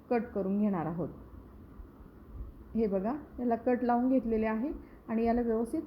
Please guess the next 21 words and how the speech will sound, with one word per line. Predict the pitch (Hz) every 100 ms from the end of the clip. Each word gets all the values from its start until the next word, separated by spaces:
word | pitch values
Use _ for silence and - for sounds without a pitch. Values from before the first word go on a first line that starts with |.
| 240
भाजायला | 220 240 214 220 403 - - - - -
ठेवलेले | 233 202 190
आहे. | 180 190 170 170 - -
आता | 220 240
हे | 277
दोन्ही | 269 240 269
कांदे | 269 226 220
आपल्याला | 220 220 220
व्यवस्थित | 220 208 214 285
भाजून | 240 240 196 196
घ्यायचे. | 185 160 151 - - - - -
आता | 220 240
दुसऱ्या | 254 285 302 330
साईडला | 330 277 262
तोपर्यंत | 269 247 247 262 254 254
आपण | 226 254
काय | 254 262
करणार | 254 233 233
आहोत, | 240 269 269
एक | 240 - -
पॅ-, | 226 214 214